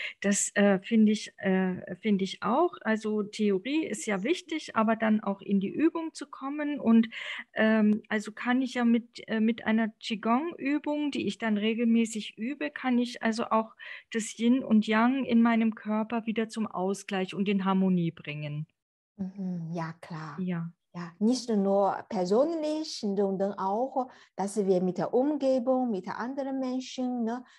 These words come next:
Speaker 2: mit der Natur in Einklang bringen.
Speaker 1: Mhm.
Speaker 2: Ja, schön, ja. So, vielen
Speaker 1: Mhm.
Speaker 2: lieben Dank.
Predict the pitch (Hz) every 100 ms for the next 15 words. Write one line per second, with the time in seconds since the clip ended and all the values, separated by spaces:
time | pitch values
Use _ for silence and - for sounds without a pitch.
0 | _ 202 196 196 185 - - 254 233 226
1 | - _ _ _ 208 190 - 190 220 -
2 | 175 156 151 143 127 127 131 156 _ _
3 | _ 170 180 175 170 160 _ 160 160 _
4 | 226 180 175 180 _ _ _ _ _ _
5 | _ - 175 180 170 165 185 226 165 185
6 | _ _ _ _ _ _ _ _ _ _
7 | - 285 294 254 - 349 349 359 320 320
8 | 302 302 285 277 285 294 -